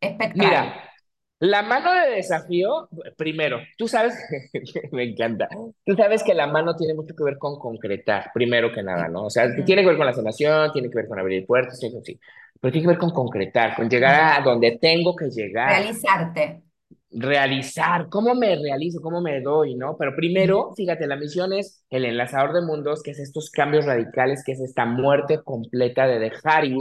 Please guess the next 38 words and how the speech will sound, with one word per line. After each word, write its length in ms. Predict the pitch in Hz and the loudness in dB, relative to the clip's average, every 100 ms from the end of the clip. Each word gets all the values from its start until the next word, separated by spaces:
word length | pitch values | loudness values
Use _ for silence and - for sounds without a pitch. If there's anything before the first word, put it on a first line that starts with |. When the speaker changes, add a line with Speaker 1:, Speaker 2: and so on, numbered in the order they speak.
| 151 | 0
Speaker 2:
de 100 | 143 | -2
soltar, 560 | 127 110 107 - 123 165 | -4 -6 -6 0 2 2
Speaker 1:
Ujú. 220 | 170 - _ _ _ | -2 -14 _ _ _
Speaker 2:
para 200 | 120 135 | -4 -2
entonces 500 | 135 175 180 220 - | 0 0 0 -4 -2
poder 400 | 151 135 151 170 | -2 2 2 0
concretar 540 | 196 190 156 135 147 | -4 -4 -4 -2 -2
lo 80 | 160 | -2
que 100 | 139 | -4
tengo 180 | 135 147 | -8 -8
que 160 | 147 143 | -8 -8
concretar, 460 | 139 151 151 196 | -4 0 2 2
porque 200 | 143 135 | 2 2
la 100 | 120 | 2
mano 220 | 127 170 202 | 2 0 0
en 100 | 185 | 0
el 140 | 131 | 0
desafío 340 | 123 131 147 | -4 -4 -4
no 120 | 151 151 | -4 -2
quiere 200 | 151 147 | 0 0
decir 240 | 143 139 | -4 -8
que 120 | - | -6
no 120 | 127 127 | 0 2
vas 200 | 135 139 | 2 -2
a 80 | |
concretar, 600 | - 139 156 160 202 196 - _ _ | -6 0 4 6 4 4 -2 _ _
quiere 200 | - 151 | 0 2
decir 220 | 175 147 113 | 4 0 -2
que 120 | 107 | -4
se 160 | 113 | -4
puede 320 | 113 185 240 277 | 0 2 4 2
polarizar 520 | 262 220 175 160 165 | 2 2 2 2 2
hacia 260 | 156 156 131 | 2 0 -4
que 140 | 165 | -4
nada 340 | 131 165 240 277 | -2 0 0 0
te 100 | - | -2
salga 320 | 185 185 175 | -2 0 -2
bien, 380 | 147 139 123 | -2 -6 -10